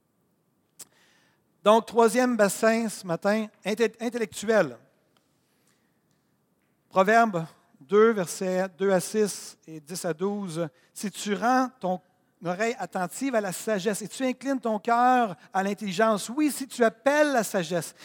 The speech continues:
et si tu élèves ta voix vers l'intelligence, si tu la cherches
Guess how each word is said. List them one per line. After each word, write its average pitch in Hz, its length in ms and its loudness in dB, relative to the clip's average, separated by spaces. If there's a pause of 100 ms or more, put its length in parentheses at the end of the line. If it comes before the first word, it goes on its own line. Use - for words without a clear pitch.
(160)
et 185 40 -10
si 214 160 -6
tu 233 200 -4
élèves 247 440 4
ta 226 140 2
voix 226 260 2
vers 208 160 2
l'intelligence, 185 520 -4
si 202 140 -10
tu - 160 -12
la 190 120 0
cherches - 600 -4